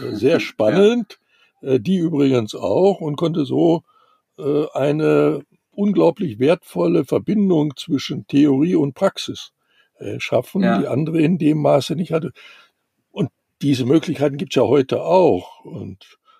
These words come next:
Speaker 1: meine
Speaker 2: Ja.
Speaker 1: Erfahrung ist, dass, äh, man nicht rechtzeitig,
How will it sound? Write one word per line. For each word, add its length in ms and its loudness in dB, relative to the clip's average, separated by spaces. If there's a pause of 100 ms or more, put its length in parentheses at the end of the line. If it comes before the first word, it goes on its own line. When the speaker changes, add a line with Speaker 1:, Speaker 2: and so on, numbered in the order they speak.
(160)
Speaker 1:
meine 760 0
Speaker 2:
Ja. 220 -14 (300)
Speaker 1:
Erfahrung 500 2
ist, 380 -2
dass, 500 -4
äh, 300 0 (140)
man 420 0
nicht 280 -6
rechtzeitig, 960 -4